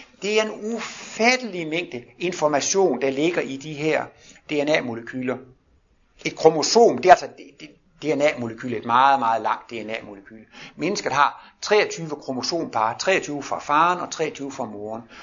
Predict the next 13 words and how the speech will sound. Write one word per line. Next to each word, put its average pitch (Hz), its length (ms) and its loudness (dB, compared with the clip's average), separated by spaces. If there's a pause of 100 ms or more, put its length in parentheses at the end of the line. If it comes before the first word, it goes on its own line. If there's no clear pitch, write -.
(120)
Og 117 140 -14
de 214 80 -10
her 214 200 4
treogtyve 185 520 0
kromosompar, 131 600 -2
der 143 120 0
findes 196 400 -6 (140)
al 214 200 4 (200)
den 175 120 -4
information, 147 680 -4
der 120 60 -8
skal - 200 -10
til 160 220 -4